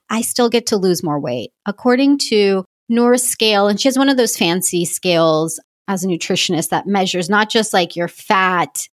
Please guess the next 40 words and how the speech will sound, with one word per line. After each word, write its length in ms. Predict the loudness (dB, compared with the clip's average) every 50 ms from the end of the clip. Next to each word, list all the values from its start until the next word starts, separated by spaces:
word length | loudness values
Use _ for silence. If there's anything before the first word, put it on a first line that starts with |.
| _ _ -8 -6
and 140 | -4 -2 0
your 120 | 0 0
weight, 640 | -2 0 0 2 2 2 0 0 -2 -4 -8 -14 -4 -4
but 100 | -2 -2
it 100 | 0 -2
measures 640 | 0 0 0 2 0 0 -2 -4 -6 -6 -8 -6
where 180 | -4 -2 -2 -2
your 160 | -2 -2 -4
fat 320 | -4 -4 -6 -6 -6 -6 -4
sits 240 | -4 -4 -2 0
in 80 | 0 0
your 120 | 0 0
body, 460 | 0 2 2 2 2 0 -2 -2 -2 -4
how 200 | -4 -6 -8 -6
much 220 | -6 -8 -10 -10
is 100 | -10 -4
muscle 320 | -2 -2 -2 0 -2 -2
mass, 480 | -2 -2 -2 0 0 0 -2 -4 -6 -6
water 340 | -2 0 0 2 0 -2 -2
weight, 460 | -2 -4 -4 -2 -2 -4 -4 -6 -8 _ _ _ _ -2
body 300 | 0 0 0 0 -2 -4
fat. 440 | -2 -2 -2 0 0 -2 -2 -4 -6 _ _ _ -6
And 260 | -4 -2 -2 -2 -2
so 760 | -4 -2 0 2 2 4 4 4 4 4 2 2 -2 -6 -8 -4
based 380 | -2 0 0 0 -2 -2 -2
on 160 | 0 0 0 0
that, 320 | 0 0 0 -2 -4 -6 -8 -10
I 40 |
still 600 | -8 -6 -4 -2 -2 0 0 2 2 4 2 2
get 180 | 2 0 -2 0
to 140 | -2 -2 0
lose 480 | 0 0 0 0 0 0 -2 -2 -4
an 80 | -6 -6
additional, 880 | -6 -6 -6 -8 -8 -6 -6 -6 -6 -6 -6 -4 -4 -4 -6 -8 -12 _ _ _ _ _ _ -10
an 80 | -6 -6
additional 720 | -6 -8 _ _ -12 -8 -4 -4 -4 -4 -2 -4 -6 -6
probably 480 | -6 -8 -4 -4 -4 -4 -2 -4 -4 -4
fourteen 500 | -6 -8 -10 -8 -8 -4 -2 0 0 0
to 140 | 0 0
fifteen 560 | 2 2 0 0 0 -2 2 4 4 2 2